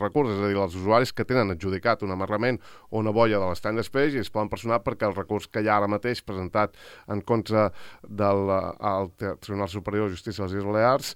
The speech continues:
posa en perill el dret que tenen a disposar del, eh, del punt de fondeig que se'ls ha adjudicat. Per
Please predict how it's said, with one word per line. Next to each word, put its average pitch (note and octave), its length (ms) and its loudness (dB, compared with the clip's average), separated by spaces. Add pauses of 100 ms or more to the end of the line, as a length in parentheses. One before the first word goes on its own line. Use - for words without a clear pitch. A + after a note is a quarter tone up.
(300)
posa A#2 220 4
en A2+ 100 0
perill C3 240 6
el C3 80 4
dret A#2+ 160 2
que B2+ 80 -2
tenen A#2+ 240 0
a B2 80 2
disposar G#2+ 400 2
del, A2 140 2 (340)
eh, C#2 120 0 (180)
del F#2+ 100 -4
punt G#2+ 240 -4
de G2+ 80 -2
fondeig G2+ 400 0
que G#2+ 80 -6
se'ls F#2+ 240 -6
ha G2 140 0
adjudicat. F#2 560 -2 (420)
Per - 80 -10